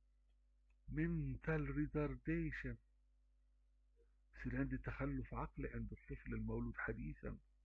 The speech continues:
إبيليبسي، صرع. إيش في كمان؟ مشاكل وين عندي؟ في العين،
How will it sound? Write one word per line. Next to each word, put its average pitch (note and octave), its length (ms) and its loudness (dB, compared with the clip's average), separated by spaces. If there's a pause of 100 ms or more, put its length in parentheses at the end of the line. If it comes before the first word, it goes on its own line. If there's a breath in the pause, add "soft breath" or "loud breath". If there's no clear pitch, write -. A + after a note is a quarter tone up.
(460)
إبيليبسي، B2+ 760 -2 (720)
صرع. D3+ 300 -2 (1800 soft breath)
إيش - 160 2
في D3+ 120 0
كمان؟ D#3 480 4 (160)
مشاكل D3 440 0
وين D#3 260 4
عندي؟ C#3+ 260 2
في - 80 -2
العين، C3 460 2